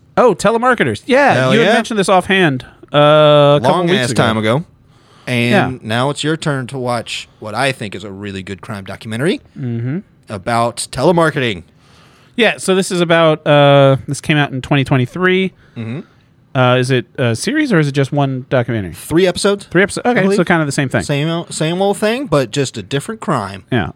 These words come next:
Speaker 1: all available to watch on Max.
Speaker 2: And I think you will particularly enjoy this one.
Speaker 1: I do like a good business scam.
Speaker 2: You like a business scam?
Speaker 1: Yeah.
Speaker 2: I like, uh, sticking it to the man.
Speaker 1: Mm-hmm.
Speaker 2: And this one has a very,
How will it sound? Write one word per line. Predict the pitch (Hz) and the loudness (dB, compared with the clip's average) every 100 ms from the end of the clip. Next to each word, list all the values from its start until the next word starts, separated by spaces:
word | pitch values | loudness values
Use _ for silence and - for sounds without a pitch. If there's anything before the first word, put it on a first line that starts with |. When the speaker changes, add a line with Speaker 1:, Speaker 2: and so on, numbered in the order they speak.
| - | -2
Speaker 1:
all | 120 123 | 2 4
available | 127 123 123 | 4 2 0
to | 131 | 2
watch | 120 117 | 0 0
on | 123 107 | -2 -2
Max. | 117 165 214 - 123 | 0 -2 -4 -8 -8
Speaker 2:
And | 120 | -6
I | 156 | -6
think | 226 147 135 | -6 -10 -8
you | 165 | -6
will | 220 175 | -4 -4
particularly | 214 - 311 - 104 92 92 90 | -8 -8 -8 -6 -8 -8 -10 -12
enjoy | 90 95 | -12 -14
this | 87 92 98 | -12 -14 -14
one. | 90 87 - - _ - | -14 -16 -20 -20 _ -10
Speaker 1:
I | 120 | -10
do | 123 170 | -4 -2
like | 151 139 | -2 -2
a | 135 | -4
good | 143 123 | -4 -2
business | 135 127 110 - | -4 -4 -10 -10
scam. | 104 104 | -12 -12
Speaker 2:
You | 110 | -8
like | 117 113 | -8 -4
a | |
business | 127 135 151 | -4 -4 -6
scam? | - 180 196 214 - | -2 0 0 -4 -10
Speaker 1:
Yeah. | 87 - - | -14 -14 -4
Speaker 2:
I | 127 143 | -2 -2
like, | 143 143 135 - - _ | -2 -4 -6 -16 -20 _
uh, | 135 135 135 135 131 135 | 0 2 2 0 -2 -4
sticking | - - 156 147 | -8 -4 -2 -2
it | 143 - | -6 -2
to | 151 | -4
the | 110 | -2
man. | 123 139 156 226 285 _ _ _ _ _ | -4 0 0 0 -4 _ _ _ _ _
Speaker 1:
Mm-hmm. | 123 123 117 208 | -8 -6 -6 -6
Speaker 2:
And | 131 123 | -4 -4
this | 127 - | -4 -4
one | 143 127 | -4 -4
has | 127 120 117 113 110 107 - _ | -6 -6 -6 -4 -6 -10 -14 _
a | 120 104 95 | -10 -8 -8
very, | 90 117 113 113 110 | -8 -8 -8 -8 -10